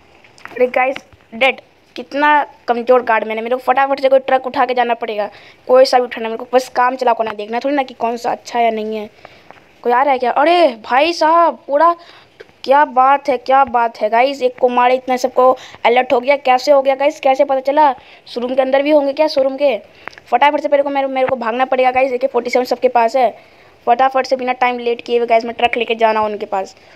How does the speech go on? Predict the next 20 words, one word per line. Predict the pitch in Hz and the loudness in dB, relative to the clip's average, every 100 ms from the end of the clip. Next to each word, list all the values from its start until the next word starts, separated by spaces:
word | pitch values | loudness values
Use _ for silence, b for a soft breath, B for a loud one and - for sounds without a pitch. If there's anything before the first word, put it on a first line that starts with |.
| b | b
वैसे | 233 269 | -6 -2
मैं | 285 | 0
रखूँगा | 262 302 302 | 0 2 2
कैसे? | 254 254 294 - | 2 0 -2 -4
हाँ | 247 285 277 | -2 2 2
एक | 240 294 302 - | 0 -2 -4 0
तो | 285 | 2
आ | 285 285 | 4 4
जाएगा, | 262 226 254 294 B B B | 2 -2 -4 -8 B B B
छोटे | - 285 | 0 0
छोटे | 330 339 | 2 2
वाले | 330 320 | 2 4
आ | 311 | 4
जाएंगे | 294 294 | 2 0
मेरे | 285 | -4
पास | 277 285 | -2 -2
hundred, | 269 247 285 | -2 -2 0
but | 254 262 262 | 2 0 0
बड़े | 226 262 | 0 2
वाले | 277 269 277 | 2 2 -2